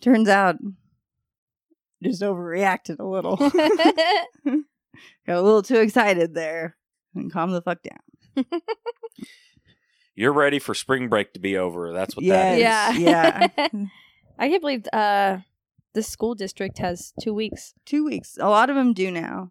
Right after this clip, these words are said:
Speaker 1: She got a month off for Christmas.
Speaker 2: Well, damn, Ricky, I didn't get that.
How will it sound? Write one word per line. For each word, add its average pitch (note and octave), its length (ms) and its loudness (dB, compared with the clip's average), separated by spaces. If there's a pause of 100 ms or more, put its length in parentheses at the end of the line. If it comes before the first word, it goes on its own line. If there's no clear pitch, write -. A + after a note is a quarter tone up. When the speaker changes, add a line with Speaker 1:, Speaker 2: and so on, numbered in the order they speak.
Speaker 1:
She - 140 -12
got G3 140 2
a G3 40 -2
month F#3+ 300 -2
off G#3 200 0
for F#3 120 -10
Christmas. F3 680 -8
Speaker 2:
Well, D4 100 2
damn, A#4 320 4
Ricky, G4+ 220 2
I A4 260 4
didn't F4 140 -2
get D4+ 180 0
that. F#4+ 300 2